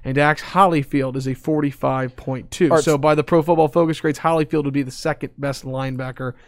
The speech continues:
Speaker 1: on Miami's
Speaker 2: And
Speaker 1: team.
Speaker 2: Holyfield hasn't been good at all,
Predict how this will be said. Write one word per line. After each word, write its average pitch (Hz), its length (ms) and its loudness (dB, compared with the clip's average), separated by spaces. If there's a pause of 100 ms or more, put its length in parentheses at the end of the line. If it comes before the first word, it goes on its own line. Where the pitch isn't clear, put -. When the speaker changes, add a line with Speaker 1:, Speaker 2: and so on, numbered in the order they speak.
(120)
Speaker 1:
on 139 140 -6
Miami's 127 400 -8
Speaker 2:
And 175 200 2
Speaker 1:
team. 135 100 -10
Speaker 2:
Holyfield 185 340 4
hasn't 151 300 -4
been 120 220 -8
good 147 260 2
at 120 100 -6 (120)
all, 143 560 4